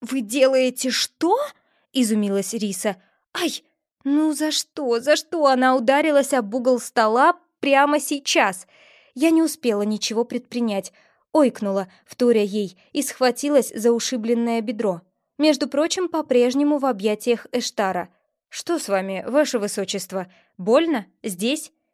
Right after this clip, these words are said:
Его рука накрыла мою. «Да-да,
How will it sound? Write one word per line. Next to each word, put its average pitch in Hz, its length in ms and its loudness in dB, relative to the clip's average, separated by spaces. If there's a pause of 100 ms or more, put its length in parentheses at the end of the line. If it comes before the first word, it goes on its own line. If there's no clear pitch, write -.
(140)
Его 208 280 -2
рука 233 420 -4
накрыла 226 440 -2
мою. 214 440 -6 (320)
«Да-да, 311 500 0